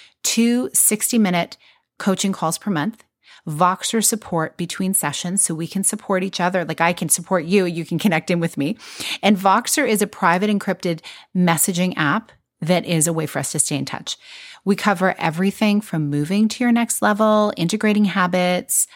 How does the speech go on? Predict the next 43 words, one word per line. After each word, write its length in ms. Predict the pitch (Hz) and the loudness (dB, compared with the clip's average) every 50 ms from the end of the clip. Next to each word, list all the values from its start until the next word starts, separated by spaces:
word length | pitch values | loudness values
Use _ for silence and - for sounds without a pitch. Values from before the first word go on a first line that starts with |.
| - - | -14 -6
upholding 540 | - 147 - - - 170 165 170 185 208 202 | -6 -6 -6 -4 -2 0 0 2 2 2 2
boundaries 500 | 185 180 175 175 175 170 175 180 175 - | 4 4 4 4 2 0 0 -2 -2 0
in 80 | 175 170 | -2 -2
the 140 | 165 160 - | -2 -2 0
area 200 | 151 156 160 165 | 0 0 0 0
of 140 | 165 - | -2 0
life 240 | 160 160 156 156 - | -2 -2 -2 0 -2
or 60 | 185 | -4
business 420 | 170 - 160 160 151 170 170 - - | -2 0 0 0 2 0 0 -2 -2
that 80 | - | -2
you 140 | - 165 156 | -2 -2 0
most 340 | 160 151 147 156 156 - - | 0 0 -2 -2 -4 -2 0
want 140 | 214 214 214 | 2 2 2
to 60 | - | 2
elevate, 420 | - 175 165 147 170 165 160 - - | 0 0 0 0 0 -2 -2 -2 -2
anything 520 | 156 170 175 170 - - 214 214 220 214 | -2 -2 -2 -2 0 2 2 4 4 4
that 120 | 180 185 170 | 2 2 0
is 140 | 165 - | 0 0
on 200 | - 156 147 160 | 0 0 0 0
your 140 | 175 180 190 | 0 0 -2
heart. 520 | 180 - - 165 147 165 220 - - - _ _ _ - - - - - - - - | -2 0 0 0 2 0 -2 -4 -8 -14 _ _ _ -20 -20 -20 -20 -20 -18 -8 -2
And 100 | - 196 | 2 2
we 80 | 196 208 | 2 2
do 280 | 170 - 214 220 226 | 2 4 4 4 4
it 140 | 247 254 247 | 4 2 0
in 120 | - 180 | -2 -2
a 60 | 180 170 | -2 0
celebratory 960 | 165 - - - 190 190 208 220 214 208 208 208 - - 175 165 160 160 156 | 2 2 2 4 2 2 2 2 2 0 -2 -2 -2 -4 -2 -2 0 -2 -4
way. 560 | 156 160 185 208 240 254 262 269 277 285 277 - - - _ - | -2 2 2 4 4 4 4 2 2 0 -2 -8 -20 -18 _ -6
We 80 | 175 | -6
do 160 | 156 160 165 156 | -4 -2 -2 -2
it 80 | 139 | -2
in 80 | 135 139 | -2 -4
a 60 | 135 | -6
gracious 680 | 139 - 185 196 226 247 220 - - 247 233 - - | -8 -6 -2 0 2 2 2 2 0 2 0 0 0
way, 340 | 214 202 196 180 180 175 - | 2 2 2 2 2 0 -2
an 140 | - 165 - | -4 -4 -4
open-hearted 600 | - 160 - 160 156 131 139 151 151 147 151 151 | -4 -6 -6 -6 -6 -4 -2 -4 -4 -4 -6 -6
way. 360 | 151 151 151 147 147 147 151 _ _ - - - - - - _ _ _ _ _ - - - _ _ _ - | -6 -6 -4 -4 -6 -8 -10 _ _ -20 -20 -20 -20 -20 -20 _ _ _ _ _ -20 -20 -20 _ _ _ 2
This 220 | 185 247 247 - | 2 4 4 2
type 260 | - - 320 330 - | 2 2 0 0 0
of 160 | 349 330 - | -2 -6 -4
container 840 | - - 254 226 - - 190 180 180 185 165 156 147 143 147 156 - | 0 2 2 2 2 0 -4 -4 -2 -2 0 0 0 -2 -2 -4 -8